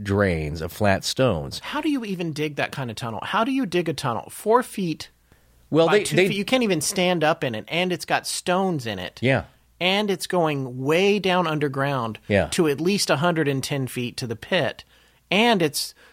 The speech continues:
Speaker 2: three to five hundred feet from the ocean.
Speaker 1: And it's five hundred feet at least from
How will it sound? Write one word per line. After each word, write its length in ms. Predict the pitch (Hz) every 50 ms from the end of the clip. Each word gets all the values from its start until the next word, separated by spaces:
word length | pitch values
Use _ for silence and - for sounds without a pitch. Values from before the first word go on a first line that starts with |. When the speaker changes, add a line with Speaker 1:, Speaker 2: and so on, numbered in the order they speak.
| _ _
Speaker 2:
three 320 | - - 180 196 220 226
to 80 | 196 185
five 280 | - - 175 165 160
hundred 220 | 156 160 135 127 120
feet 260 | - - 139 131 -
from 140 | - 143 123 120
the 120 | 117 113
ocean. 520 | 120 135 139 135 - - 95 87 95 123 - _ _
Speaker 1:
And 280 | 160 170 196 208 196 143
it's 140 | 127 - -
five 340 | - - 190 208 220 214 185
hundred 280 | 175 175 165 147 120
feet 340 | - - - 214 214 156 - -
at 120 | 117 117 -
least 400 | 123 170 214 156 120 117 - -
from 460 | - - - 139 135 135 135 139 -